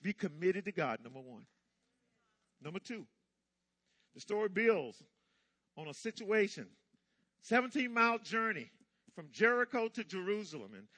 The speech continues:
the Lord begins to tell this story. We call it the Good Samaritan. On this thoroughfare, it was lined with caves, and, and there were evil people who, who laid out in wait for, for people who come, who came through. Normally, the people who were laying out in wait were Samaritans,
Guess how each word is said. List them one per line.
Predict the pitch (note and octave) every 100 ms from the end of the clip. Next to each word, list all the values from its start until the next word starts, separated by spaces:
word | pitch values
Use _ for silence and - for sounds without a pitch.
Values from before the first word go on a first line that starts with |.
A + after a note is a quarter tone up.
| -
the | B2+
Lord | C#3 G3+ F3+
begins | F3+ F#3+
to | E3
tell | G#3+ G3
this | F3+
story. | - G3+ F#3
We | C3+
call | C3+ D#3
it | C#3
the | -
Good | F3+ -
Samaritan. | D#3 D#3 D#3+ - G#2 - _ _ _ _ _ _ _
On | D3 G#3
this | B3
thoroughfare, | - B3+ C4 A#3+ A3+ F3+
it |
was | F#3 D3+
lined | E3 A3 B3 A3+
with | F#3
caves, | - A#3 A#3+ G3+ D#3 B2+
and, | D3+ C3 - - -
and | E3+
there | F#3+
were | E3+
evil | F3 A#3+ C#4+ C#4 -
people | C#4 C4 A3+
who, | G3 G3 E3 -
who | G#3 G3+
laid | G3+ B3+ B3+ B3
out | A#3+
in | A#3 G3+
wait | A3+ C4+ A3 -
for, | F#3+ - - _
for | G3
people | - A#3+ A3
who | G#3+
come, | A3+ A3 G3+ -
who | G3
came | F#3+ A3+ A3
through. | A#3+ G3 - _ C#3
Normally, | E3+ G#3 A#3 A#3+
the | A3+
people | C4 A3
who | A#3+
were |
laying | A#3 B3 A#3+
out | A#3
in | A3+
wait | B3 A#3+
were | G3
Samaritans, | - A#3 A#3+ B3+ A3 F#3+ G#3 A#3